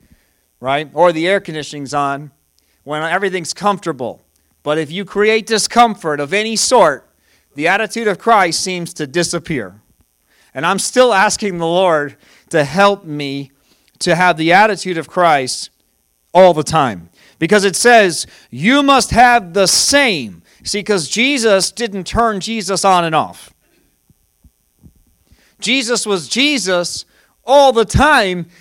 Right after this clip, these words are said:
and the, the Bible tells me that I have to be the same. Man. But something's about to happen. Everybody say, "Something's about to happen." Because something supernatural happens, though, when we can get this. He says,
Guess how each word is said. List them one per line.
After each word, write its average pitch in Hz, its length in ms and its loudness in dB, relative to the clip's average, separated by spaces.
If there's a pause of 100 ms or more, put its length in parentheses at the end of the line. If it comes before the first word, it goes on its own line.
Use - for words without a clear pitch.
(100)
and 196 220 -4
the, 180 380 -4
the 185 100 -2
Bible 262 420 2
tells 220 360 -4
me 247 240 -4
that 202 260 -6
I 262 360 0
have 247 240 2
to 233 60 -4
be 220 240 -4
the 185 160 -2
same. 160 640 -2 (1400)
Man. 113 400 -6 (1000)
But 123 120 -6
something's 185 320 0
about 151 240 0
to 123 80 -6
happen. 127 260 -2
Everybody 147 300 -2
say, 135 180 -4
"Something's 131 320 -6
about 123 260 2
to 117 80 -2
happen." 107 520 -4 (1500)
Because 147 260 -4
something 214 360 0
supernatural 170 600 0
happens, 165 400 0
though, 135 160 2
when 135 120 -4
we 143 100 -4
can 120 160 -6
get 156 260 0
this. 107 220 -6
He 135 100 -8
says, 123 520 -4